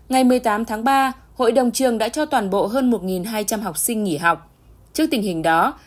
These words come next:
Sở Giáo dục và Đào tạo đã làm việc với Hội đồng trường và yêu cầu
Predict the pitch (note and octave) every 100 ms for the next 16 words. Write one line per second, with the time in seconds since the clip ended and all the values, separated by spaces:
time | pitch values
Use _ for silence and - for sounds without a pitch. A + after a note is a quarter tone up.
0 | - - B3+ G#3 G#3 D#4 A#3+ G#3+ G3 G3
1 | G#3 - E3+ B3+ B3 F3+ F#3+ E3 F3 G#3+
2 | F3+ F#3+ E3 - G3 E3+ D#3 D3 A3+ G#3+
3 | G3 F3